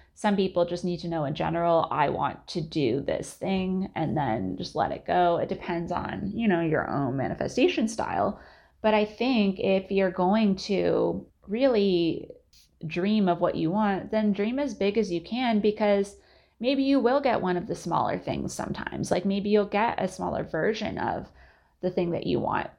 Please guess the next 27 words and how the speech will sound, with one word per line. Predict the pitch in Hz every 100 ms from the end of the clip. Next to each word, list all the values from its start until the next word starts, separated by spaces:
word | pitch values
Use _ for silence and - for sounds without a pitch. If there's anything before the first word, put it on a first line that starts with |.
| -
but | 190 180 170 - - _ _ _ _ -
that's | 202 202
up | 208 202
to | 208
the | 160
universe, | 170 214 226 220 - - -
right? | 143 190 190
That's | 180 175 - -
up | 180 180 -
to, | - 180 170 160 160 - - _ 196
A, | 208 180 170
what | 170 -
you | 175
believe | 160 160 160 160 151
your | 147
worth | - 208 208 160 170 -
is | - - - - 214 -
and | - 165
what | 156 147 -
you | 156
believe | - 104 - -
you | 139 95 101
deserve, | 104 160 180 220 147 160 - _ _ _ -
but | 208 196
also | 240 240 202 185 185
just | 185 185
what | 165 165 151 151 -